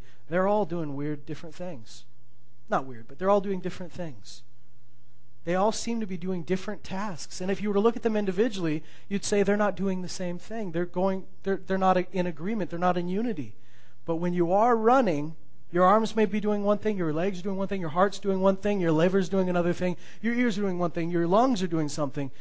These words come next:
But they, while their tasks seem wildly unrelated, they are all focused on getting you to the same spot.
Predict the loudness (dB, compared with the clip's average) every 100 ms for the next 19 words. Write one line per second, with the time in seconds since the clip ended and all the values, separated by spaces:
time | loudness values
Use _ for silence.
0 | -6 -6 -6 6 6 8 6 6 4 2
1 | 6 8 8 4 2 2 4 4 0 -4
2 | -2 0 4 8 8 6 6 4 6 6
3 | 4 2 -2 -6 -6 -6 -6 -6 -6 -6
4 | -6 -6 -6 -4 0 2 2 0 2 2
5 | 0 -2 -2 -4 -6 -6 -2 -2 0 -2
6 | -4 -4 -4 -4 -4 -4 -4 -4 -6 -6